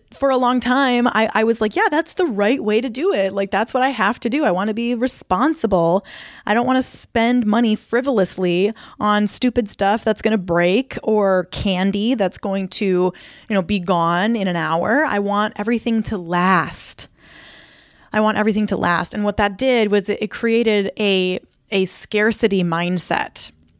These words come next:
And I know that's, like, a super, like, spiritual buzzword, and I, I kind of cringe when I have to say that too, but it's basically just the belief that, like, this is all the money that I can get. This will not be replaced. If I spend this, it's gone forever and I'll never get more.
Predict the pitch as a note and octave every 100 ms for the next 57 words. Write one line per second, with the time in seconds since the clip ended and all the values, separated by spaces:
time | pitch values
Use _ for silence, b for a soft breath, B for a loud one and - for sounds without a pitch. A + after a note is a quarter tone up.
0 | _ _ _ _ - A#3 A3+ A3+ G#3+ G#3
1 | G#3+ G#3 - A3 G#3 G3+ F#3 F3+ B B
2 | - F#3+ F3+ E3 - _ _ _ _ -
3 | - G#3+ G3+ G3+ F3+ D#3 F3 E3+ F3+ F3+
4 | F3 F3 F3 F3 E3+ F3 F#3 G#3+ - A3+
5 | G#3 F3 - F#3+ F3 F#3 F3 F3+ F3 F3
6 | F3+ F#3 - E3+ E3+ - - F3+ G3 G3
7 | F#3+ C4 D4+ D#4 C#4 A#3 G3+ G#3 G#3+ F#3+
8 | F3+ G#3+ A3 F3 - F#3 F#3+ F3+ F3 -
9 | B B B B B B F#3 B3 C4 C4+
10 | C4 A#3+ A3 A3 G#3+ F#3+ F3+ F3+ F#3+ E3+
11 | - - - - _ _ _ _ _ _
12 | - G#3 A3+ C4 B3 B3 G#3 A3+ G3+ G3+
13 | F#3+ E3 - - - - A3 A#3+ - C4
14 | C4 A#3+ A#3+ A3+ - G#3+ A#3+ B3 A#3+ C4
15 | G3+ A3 G#3+ F#3+ G3 A3+ A#3 A#3+ A#3 A3+
16 | G#3+ G#3 F#3+ D#3 -